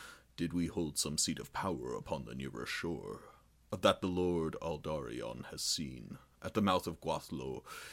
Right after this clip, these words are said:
he has long labored to establish the haven of Vinyalonde, secure against the sea and land, and his mighty works may prove to have not been in vain, but that would require that he has the strength to protect it.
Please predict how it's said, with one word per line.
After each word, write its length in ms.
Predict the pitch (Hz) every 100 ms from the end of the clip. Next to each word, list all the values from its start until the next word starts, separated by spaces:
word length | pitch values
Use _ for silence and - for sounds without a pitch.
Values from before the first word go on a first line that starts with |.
| -
he 180 | - 101
has 360 | 98 98 - 110
long 440 | 104 101 92 76
labored 640 | 76 80 78 71 64 60 -
to 180 | - 62
establish 540 | - 78 76 64 -
the 80 | -
haven 400 | - 90 78 50
of 140 | 78
Vinyalonde, 920 | 92 90 78 71 71 73 64 50 - - - - _ -
secure 460 | - 104 127 101
against 360 | 80 87 76 -
the 80 | 87
sea 260 | - 73
and 280 | 67 85 71
land, 480 | 50 50 50 50 - - - - -
and 160 | - 92
his 220 | 92 85
mighty 300 | 92 92 87
works 400 | 78 71 - -
may 160 | 71 64
prove 480 | - 104 82 - -
to 180 | 90
have 220 | 87 76 82
not 280 | 78 - -
been 180 | 60
in 160 | 53 -
vain, 400 | - 53 - - - - -
but 140 | 104 -
that 220 | 104 -
would 160 | 95
require 540 | 90 - - 101 71 57
that 160 | 69
he 140 | - 85
has 160 | 80
the 100 | -
strength 500 | - - 101 90 - -
to 100 | 80
protect 460 | - 78 87 -
it. 220 | - -